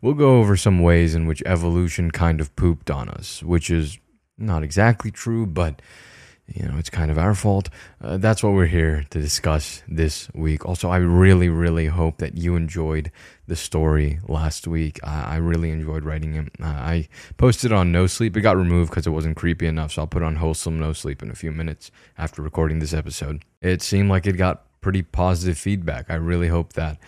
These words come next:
uh, you enjoy it and it helped you and, or not helped. I, I hope that it was somewhat nice to listen to. I'm not gonna say that it was insightful. I'm not an atheist, but I guess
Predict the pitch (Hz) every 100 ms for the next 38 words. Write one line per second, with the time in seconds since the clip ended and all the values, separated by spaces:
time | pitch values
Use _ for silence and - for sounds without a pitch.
0 | - _ - 78 80 78 78 80 80 80
1 | - - 80 76 73 76 71 69 78 80
2 | 78 - - - _ _ _ _ _ _
3 | - 80 82 82 80 78 76 73 - -
4 | 78 78 76 - 69 - - 82 - 82
5 | 85 92 - 82 80 80 71 - _ _
6 | _ _ _ - 90 82 80 - _ _
7 | 87 80 82 - 87 85 - 82 85 82
8 | - - - 87 87 82 82 87 82 80
9 | 82 80 78 - - 82 - 80 78 82
10 | 82 82 - 82 - 67 76 - - 78
11 | 78 76 -